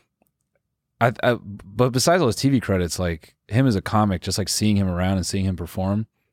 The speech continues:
he was just a dude that I would look at and think, like, "Fuck. One day I hope to be that good."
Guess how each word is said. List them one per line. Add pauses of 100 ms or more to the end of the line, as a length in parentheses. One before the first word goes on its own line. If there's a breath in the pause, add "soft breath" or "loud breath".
(180)
he
was
just
a
dude
that
I
would
look
at
and (420)
think,
like,
"Fuck. (1800)
One
day
I
hope
to
be
that
good."